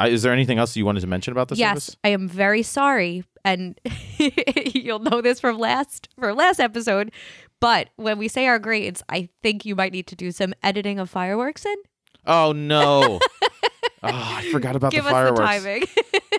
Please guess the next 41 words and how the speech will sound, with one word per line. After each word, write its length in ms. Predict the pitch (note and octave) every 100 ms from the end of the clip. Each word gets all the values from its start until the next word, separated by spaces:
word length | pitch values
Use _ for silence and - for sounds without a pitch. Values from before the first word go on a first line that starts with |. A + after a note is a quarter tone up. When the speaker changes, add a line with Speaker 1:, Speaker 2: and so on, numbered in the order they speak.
| - E4+
Speaker 2:
<laughs> 0 |
Speaker 1:
Okay, 280 | A#2 A#2 F#2+
so 460 | - A2+ G#2+ G#2
service 460 | F2 - B2+ C3+ -
gets 200 | B2+ A#2+
a 40 |
D 240 | G2+ G#2+ G#2+
minus, 540 | G2+ F#2 F2+ G#4 - A#4+ - A4+ - A4+ - G4 - -
and, 260 | - G3
uh, 300 | - F#2 F#2 E2+ - - _ F#4
D 160 | A#2 B2
for 160 | A#2+
damn 300 | G2+ G#2+ A2
those 220 | G#2+ G2+ -
fireworks. 680 | F#2+ G2 F#2 F2 G4+ - G4 - F4 -
Speaker 2:
<laughs> 340 | - B3+ -
D 180 | B3+ B3+
for 240 | A#3+ G#3+ -
I 100 | G#3+
don't 260 | F#3+ B3+ G#3
wanna 180 | G#3
do 140 | F3 D3
the 80 | F#3
work. 260 | F3+ D3
Speaker 1:
One, 60 | C#3
one 120 | D#3+
other 180 | A#3+ G#3
thing 180 | F#3+ D#3
I 80 |
wanted 200 | C3 C3
to 80 | B2+
mention, 300 | A#2 A2+ G2
too, 400 | - - A2+ F2 -
I 120 | F2
actually 360 | E2+ - G2
just 260 | E2 F2 -
remembered 420 | F#2 F2 F2 F2+
about 220 | D#2 D2
service 420 | - F2+ E2 E2 E2+
was 220 | D#2+ C#2+
that, 240 | D#2 D2